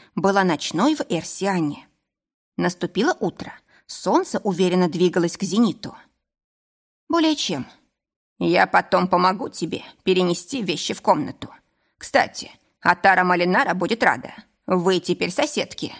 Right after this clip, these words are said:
«Точно будет рада?» «Ты ей помогла избавиться от Вельского.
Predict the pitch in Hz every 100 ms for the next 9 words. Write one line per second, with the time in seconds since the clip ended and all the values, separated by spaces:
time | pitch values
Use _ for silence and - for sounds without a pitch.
0 | - _ _ _ _ _ _ _ 180 330
1 | - 294 202 202 247 214 - - - _
2 | _ _ _ _ _ _ 202 190 185 185
3 | 175 175 170 233 - 180 156 175 160 -
4 | - 269 175 170 - 160